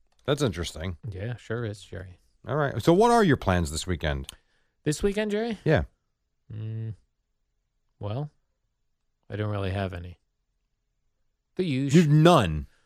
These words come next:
Speaker 1: Memorial Day weekend? I mean, whatever. I'm, I'm just
Speaker 2: I don't. I, uh, no, other than hang out, uh, you know,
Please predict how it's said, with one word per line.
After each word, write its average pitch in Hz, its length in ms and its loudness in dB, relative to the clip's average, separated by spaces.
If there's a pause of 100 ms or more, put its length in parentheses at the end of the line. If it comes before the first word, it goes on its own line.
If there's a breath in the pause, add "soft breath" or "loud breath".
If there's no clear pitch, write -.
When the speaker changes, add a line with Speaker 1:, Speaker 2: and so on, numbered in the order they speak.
(160)
Speaker 1:
Memorial 139 360 6
Day 147 80 6
weekend? 147 320 4
I 147 40 6
mean, 170 180 8
whatever. 180 280 6
I'm, 107 100 4
I'm 110 200 2
just 101 160 2
Speaker 2:
I 127 60 2
don't. 123 300 0
I, 104 140 -2
uh, 135 140 -4
no, 147 220 2
other 156 200 0
than 135 160 -2
hang 127 240 -2
out, 127 320 0
uh, 120 360 -2
you 117 140 -8
know, 113 240 -6